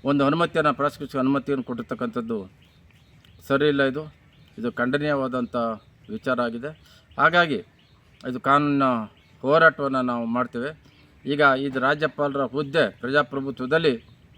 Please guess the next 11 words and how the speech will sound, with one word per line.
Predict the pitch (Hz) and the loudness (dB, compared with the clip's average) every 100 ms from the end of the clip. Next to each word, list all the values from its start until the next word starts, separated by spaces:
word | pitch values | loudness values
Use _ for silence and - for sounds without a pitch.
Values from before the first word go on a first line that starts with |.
| _ - _ - | _ -20 _ -6
ಈ | 143 | -4
ಥರವಾಗಿ | 127 156 156 147 127 | 2 4 4 2 0
ದುರುಪಯೋಗ | 143 139 151 147 | -2 0 2 2
ಮಾಡ್ಕೋಬಹುದಾ | 135 139 127 131 151 160 | 2 0 -2 -2 2 4
ಇಲ್ವೋ | 151 135 | 4 2
ಅಂತಕ್ಕಂಥದ್ದನ್ನ | 135 117 123 117 127 120 117 98 - _ _ _ 113 | -2 -4 -6 -4 -2 -2 -2 -4 -18 _ _ _ -4
ಮುಂದಿನ | 151 160 160 | 0 0 0
ದಿನಗಳಲ್ಲಿ | 131 139 139 131 127 110 - - - - _ - | 0 0 2 2 2 -2 -6 -20 -20 -20 _ -4
ನ್ಯಾಯಾಲಯ | 120 143 156 143 135 117 104 - - - - - _ | 2 4 4 4 4 2 -2 -16 -20 -20 -20 -20 _
ತೀರ್ಮಾನ | 139 139 139 131 123 113 - - - | 0 2 2 2 2 -2 -8 -20 -14
ಮಾಡ್ತಕ್ಕಂಥದ್ದಾಗಿದೆ. | 123 127 123 117 113 117 110 117 113 | -4 -4 -2 -6 -6 -4 -2 -2 -4